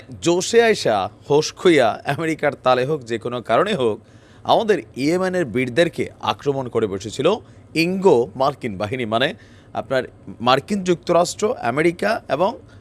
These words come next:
আমাদের যুক্তরাজ্য। এখন যে কোনো ঘটনা তো ঘটাই দেওয়া সম্ভব, কিন্তু একটা জিনিস ভুলে গেছে, আমাদের বীরদের হয়তো এত বড় ক্ষেপণাস্ত্র নাই যেটা দিয়ে যুক্তরাজ্যের মাটিতে আঘাত করতে সক্ষম, কিন্তু একটা জিনিস আছে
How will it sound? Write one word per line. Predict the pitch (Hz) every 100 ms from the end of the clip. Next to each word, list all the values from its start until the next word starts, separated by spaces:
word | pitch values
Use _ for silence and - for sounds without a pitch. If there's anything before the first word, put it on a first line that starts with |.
| - -
আমাদের | 123 131 127 113 143
যুক্তরাজ্য। | 123 170 - 120 98 - - - - - - - - -
এখন | 175 240
যে | 156 165
কোনো | 208 208
ঘটনা | 170 - 196 190
তো | 180
ঘটাই | 101 117 143
দেওয়া | 147 147
সম্ভব, | - 120 120 135 131
কিন্তু | 135 127
একটা | 127 -
জিনিস | 196 208 165
ভুলে | 104 135 160
গেছে, | 185 156 107 - - - - -
আমাদের | 156 202 214
বীরদের | 127 147 151 170 160
হয়তো | 175 175 -
এত | 143 -
বড় | 160 160 151
ক্ষেপণাস্ত্র | 139 - 156 160 143
নাই | 131 110
যেটা | 110 117
দিয়ে | 127 113
যুক্তরাজ্যের | 117 113 - 147 147 156
মাটিতে | 135 117 120 - 160
আঘাত | - 107 107 127
করতে | - 110 107
সক্ষম, | - 120 120 104
কিন্তু | 101 175 147 120 - - -
একটা | 147 - 165
জিনিস | 151 127 -
আছে | 95 -